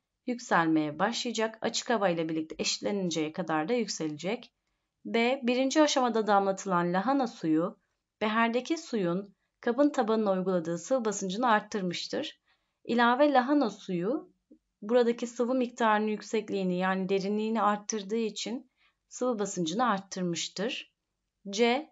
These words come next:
İkinci aşamada balon jojedeki amonyak ısıtıldığında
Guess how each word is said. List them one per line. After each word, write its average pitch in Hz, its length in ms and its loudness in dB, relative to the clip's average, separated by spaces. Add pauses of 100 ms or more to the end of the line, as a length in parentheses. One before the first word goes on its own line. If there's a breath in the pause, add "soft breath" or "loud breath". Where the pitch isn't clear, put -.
(120)
İkinci 277 420 2
aşamada 226 460 2
balon 247 260 2
jojedeki 254 640 0
amonyak 190 540 -2
ısıtıldığında 185 920 2